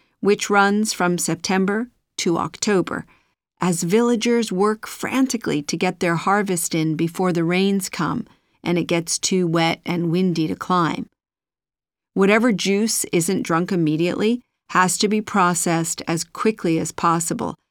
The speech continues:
as it turns sour very rapidly.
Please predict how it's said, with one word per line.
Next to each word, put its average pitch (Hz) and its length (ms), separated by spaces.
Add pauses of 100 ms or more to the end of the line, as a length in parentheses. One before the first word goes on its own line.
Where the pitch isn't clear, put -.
(240)
as 180 180
it 190 140
turns 190 420
sour 175 520
very 165 440
rapidly. 156 680